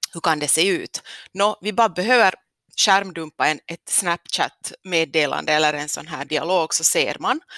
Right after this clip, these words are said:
Alltså, här finns väldigt mycket blandspråk, här finns låneord, här finns dialekt, slang,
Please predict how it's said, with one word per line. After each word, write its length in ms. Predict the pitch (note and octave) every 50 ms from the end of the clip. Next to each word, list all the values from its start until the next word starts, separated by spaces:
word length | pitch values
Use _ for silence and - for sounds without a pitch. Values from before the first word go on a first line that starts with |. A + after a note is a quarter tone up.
| - - - - - - - -
Alltså, 560 | - F3+ F3+ F3 - - - - - F#2 - - - - - -
här 160 | - G3 F3+
finns 300 | - F3 E3 D#3 - -
väldigt 420 | F#3+ F#3+ G#3 G#3+ G#3 F3+ E3+ -
mycket 340 | E3 D3+ C#3+ _ - - -
blandspråk, 880 | C#3 E3 F#3 G3+ G#3+ G#3+ - - - - F#3+ G#3 G3+ G3+ G3+ - - -
här 180 | - D#3+ C3+
finns 300 | - - - - - -
låneord, 760 | E3 E3+ F3+ G3 G#3 G#3+ G#3 G3+ G3 G3 F#3 F#3 F#3 F#3 -
här 160 | F3 E3+ D3
finns 280 | D#3 - C#3 C3+ - -
dialekt, 720 | - B2 A2+ D2+ D#2+ B2 C3+ F3+ G#3 A3 - - - - -
slang, 640 | - - - E3 E3 F3+ F#3+ G3+ G3+ G3 G3 G3